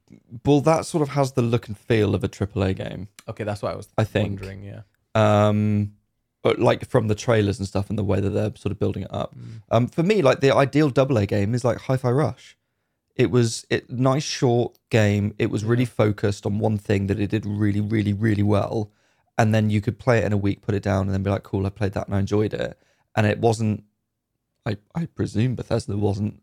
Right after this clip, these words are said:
Speaker 1: as expensive to make as, like, Skyrim was
Speaker 2: Yeah.
Speaker 1: or Starfield. So, you know, it's a shorter
Speaker 2: Bethesda.
Speaker 1: experience.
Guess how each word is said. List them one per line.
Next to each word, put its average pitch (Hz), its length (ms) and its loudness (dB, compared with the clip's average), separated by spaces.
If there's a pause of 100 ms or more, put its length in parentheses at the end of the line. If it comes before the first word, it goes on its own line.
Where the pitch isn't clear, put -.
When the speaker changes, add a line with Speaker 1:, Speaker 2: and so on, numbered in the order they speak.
Speaker 1:
as 101 200 -2
expensive 104 600 -4 (100)
to 107 120 0
make 104 280 0
as, 107 140 0
like, 101 240 -2
Skyrim 117 560 0
was 110 220 -2 (200)
Speaker 2:
Yeah. 110 280 -2
Speaker 1:
or 117 40 0
Starfield. 110 500 0 (300)
So, 120 280 4
you 117 840 0
know, 117 100 2
it's 117 200 -2
a 120 40 0
shorter 131 360 0
Speaker 2:
Bethesda. 131 240 0
Speaker 1:
experience. 107 560 -2